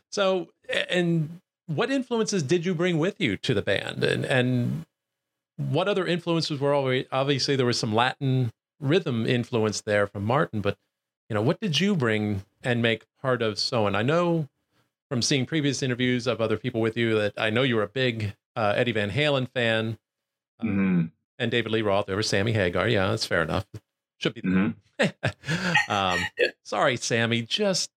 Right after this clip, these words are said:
Speaker 1: mm, it's not the same. Anyway,
Speaker 2: Yeah. <laughs>
Speaker 1: um, so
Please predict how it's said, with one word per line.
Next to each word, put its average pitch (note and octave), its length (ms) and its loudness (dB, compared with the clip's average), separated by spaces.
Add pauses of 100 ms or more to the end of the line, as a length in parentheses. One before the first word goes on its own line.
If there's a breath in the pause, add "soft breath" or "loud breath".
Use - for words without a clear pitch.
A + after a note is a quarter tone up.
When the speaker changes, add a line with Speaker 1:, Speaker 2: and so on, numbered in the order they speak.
(180)
Speaker 1:
mm, D3 220 2 (140)
it's - 140 -8
not C#3 120 2
the C3+ 60 -4
same. F2+ 280 0 (400 loud breath)
Anyway, C#3 340 0
Speaker 2:
Yeah. E3 540 -2 (120)
<laughs> - 180 -14
Speaker 1:
um, A2+ 540 -2
so F3+ 480 -2